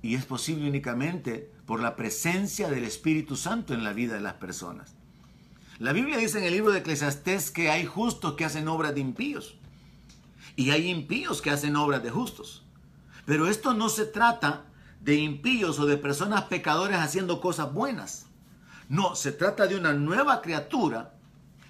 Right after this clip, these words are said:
con una nueva naturaleza, viviendo una nueva vida, con cualidades totalmente diferentes a las que antes tenía.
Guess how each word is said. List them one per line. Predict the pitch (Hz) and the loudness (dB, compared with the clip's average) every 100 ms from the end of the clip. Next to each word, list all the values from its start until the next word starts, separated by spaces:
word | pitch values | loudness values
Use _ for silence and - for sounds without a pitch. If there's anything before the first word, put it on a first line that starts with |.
| - - | -20 -4
con | 143 151 151 143 143 | 2 4 4 -2 -2
una | 160 165 | 0 2
nueva | 147 156 190 285 277 | 2 2 2 4 4
naturaleza, | 214 - 170 156 156 139 120 113 - - - - - | 2 -2 -2 0 0 0 -2 -8 -12 -20 -20 -20 -4
viviendo | 123 147 196 185 170 | 0 2 2 2 2
una | 170 156 | 2 2
nueva | 151 160 226 254 156 | 2 0 2 2 2
vida, | 147 285 117 95 92 - - - - - | 0 -4 -4 -6 -10 -20 -20 -20 -20 0
con | 151 156 | 0 0
cualidades | 147 160 151 147 170 254 202 143 | 2 4 4 2 6 6 6 0
totalmente | 147 147 165 170 180 175 | 0 0 0 0 0 -2
diferentes | 143 147 - 139 214 302 240 - 117 120 - - - - | 0 0 0 0 2 0 -2 -2 -4 -4 -10 -16 -14 0
a | 123 | 2
las | 123 - | 2 -2
que | 147 | -2
antes | 156 269 - 143 - | 0 0 -2 -10 -6
tenía. | 104 95 85 - | -6 -6 -8 -12